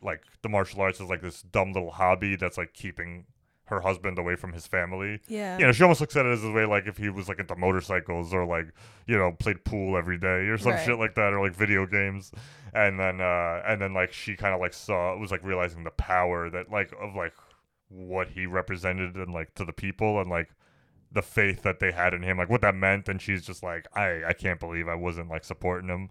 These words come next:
Speaker 1: Like, I have to
Speaker 2: Yeah.
Speaker 1: get down." Like, you know, and I believed why she wanted to get down there.
Speaker 2: Get a girl.
Speaker 1: So <laughs>
Speaker 2: <laughs> I'm just kidding. <laughs>
Speaker 1: But yeah, the fight is fucking awesome.
Speaker 2: Yeah.
Speaker 1: It's just, like, it's so goddamn crazy. Um,
Speaker 2: I don't know why this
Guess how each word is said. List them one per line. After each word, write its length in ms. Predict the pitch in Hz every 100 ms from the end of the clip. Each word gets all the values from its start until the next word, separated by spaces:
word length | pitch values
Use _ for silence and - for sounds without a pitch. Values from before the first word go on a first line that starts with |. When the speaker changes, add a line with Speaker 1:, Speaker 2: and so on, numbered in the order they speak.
| -
Speaker 1:
Like, 420 | 226 208 208 202
I 100 | 190
have 140 | 202 208
to 40 |
Speaker 2:
Yeah. 80 | 202
Speaker 1:
get 160 | 185
down." 260 | - 92 101
Like, 140 | 120
you 140 | 110 104
know, 120 | 92
and 80 | 92
I 60 |
believed 400 | 90 98 92 90
why 200 | 80 90
she 120 | 90 90
wanted 200 | 87 85
to 60 |
get 160 | 85 85
down 260 | 87 87 90
there. 120 | 92
Speaker 2:
Get 180 | 220 -
a 60 |
girl. 500 | 214 190 196 190 190
Speaker 1:
So 120 | 190 -
<laughs> 180 | 127
Speaker 2:
<laughs> 80 | - 175
I'm 640 | 180 190 - 381 339 311
just 180 | 269 254
kidding. 300 | 254 - -
<laughs> 1200 | 370 370 359 403 494 370 277 403 605 605 - _ 143 123 127 127 120 107 101 98 -
Speaker 1:
But 140 | 107 101
yeah, 160 | 82 76
the 100 | 90
fight 260 | - 90 82 _ -
is 100 | 90
fucking 300 | - 90 98
awesome. 280 | 95 - - -
Speaker 2:
Yeah. 160 | -
Speaker 1:
It's 140 | 101 -
just, 140 | 82
like, 100 | 80
it's 140 | 80
so 160 | - 85
goddamn 400 | 78 78 80 80
crazy. 500 | - 82 80 85 80 - _ _ _ _ _ -
Um, 440 | 82 76 73 85 - - -
Speaker 2:
I 120 | 202
don't 160 | 240 403
know 160 | 427
why 240 | 220 180 190
this 400 | 190 190 -